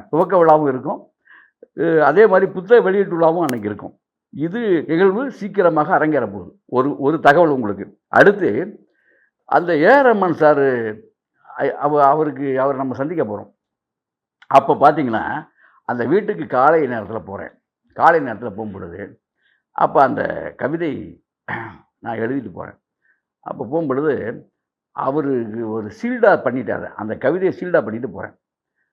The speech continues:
அவரை சந்திச்சாச்சு போயிட்டு. நான் பார்த்தோன்னே ஷாக் ஆயிட்டேன். ஏன்னா, ரோஜா படம் வந்து, அ, தொண்ணூறு நாட்கள்ல நான் அவரை போய் பார்க்குறேன். அப்போ வந்து ரொம்ப ஸ்கூல் போற பையன் மாதிரி இருந்தார் அவரு, அவரை பார்த்தோன்னே.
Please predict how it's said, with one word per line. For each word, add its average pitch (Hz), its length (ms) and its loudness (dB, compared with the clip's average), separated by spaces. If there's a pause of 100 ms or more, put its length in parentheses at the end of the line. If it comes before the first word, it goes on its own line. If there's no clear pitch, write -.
(140)
அவரை 170 320 0
சந்திச்சாச்சு 170 680 -2
போயிட்டு. 120 460 -8 (520)
நான் 143 300 0
பார்த்தோன்னே 185 460 -4
ஷாக் 151 240 -8
ஆயிட்டேன். 123 320 -12
ஏன்னா, 165 560 -6 (320)
ரோஜா 208 380 4
படம் 156 300 0
வந்து, 147 560 -6 (460)
அ, 110 160 -4
தொண்ணூறு 196 460 -4
நாட்கள்ல 170 420 0
நான் 131 340 -2
அவரை 110 200 -6
போய் 120 300 -6
பார்க்குறேன். 98 280 -12 (500)
அப்போ 127 440 0
வந்து 135 520 -8 (260)
ரொம்ப 160 380 -2
ஸ்கூல் 269 360 -6
போற 185 200 -2
பையன் 120 260 -6
மாதிரி 127 220 -6
இருந்தார் 92 240 -12
அவரு, 78 180 -20 (240)
அவரை 95 240 -10
பார்த்தோன்னே. 87 420 -10